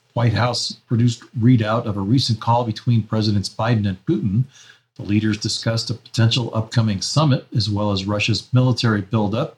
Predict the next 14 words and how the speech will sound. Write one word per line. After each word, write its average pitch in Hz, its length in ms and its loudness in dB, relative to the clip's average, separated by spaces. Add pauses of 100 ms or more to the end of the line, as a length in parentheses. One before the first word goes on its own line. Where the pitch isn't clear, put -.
(120)
along 98 360 -4
the 95 60 -2
Ukraine 95 420 -4
border 101 440 -4 (720)
and 120 160 4
ongoing 151 560 4
tensions 143 500 0
centering 107 460 0
around 113 400 0
Ukraine. - 320 -2 (600)
To 107 100 0
read 104 200 2
more, 104 340 0
links 117 480 2